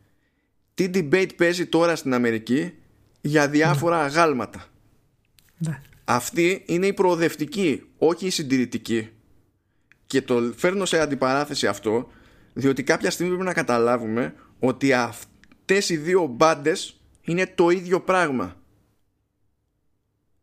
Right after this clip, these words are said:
Speaker 1: Κάνουνε ακριβώς το ίδιο λογικό σφάλμα, απλά τυχαίνει να πιστεύουν σε άλλη αηδία. Το πρόβλημα δεν είναι το σε τι, ε, αηδία πιστεύουν απλά, αλλά στο τι θεωρούν λογική συμπεριφορά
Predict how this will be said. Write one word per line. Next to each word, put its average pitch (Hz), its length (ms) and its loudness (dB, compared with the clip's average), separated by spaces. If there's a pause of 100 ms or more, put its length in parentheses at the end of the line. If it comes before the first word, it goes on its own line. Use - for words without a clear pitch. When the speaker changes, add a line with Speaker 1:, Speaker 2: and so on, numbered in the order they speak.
(340)
Speaker 1:
Κάνουνε 170 680 0
ακριβώς 151 640 0
το 170 120 0
ίδιο 165 280 0
λογικό 123 440 -2
σφάλμα, 127 600 -2 (600)
απλά 214 260 2
τυχαίνει 220 320 -2
να 214 100 0
πιστεύουν 226 400 0
σε 208 160 0
άλλη 226 260 0
αηδία. 208 560 0 (1000)
Το 135 140 2
πρόβλημα 214 400 2
δεν 226 120 0
είναι 233 120 0
το 233 100 -6
σε 131 120 -2
τι, 156 260 0 (340)
ε, 123 400 0
αηδία 131 400 2
πιστεύουν 120 420 0
απλά, 107 420 -2 (180)
αλλά 123 280 2
στο 123 320 -2 (240)
τι 226 400 -2
θεωρούν 156 600 2
λογική 151 920 -2
συμπεριφορά 151 1000 0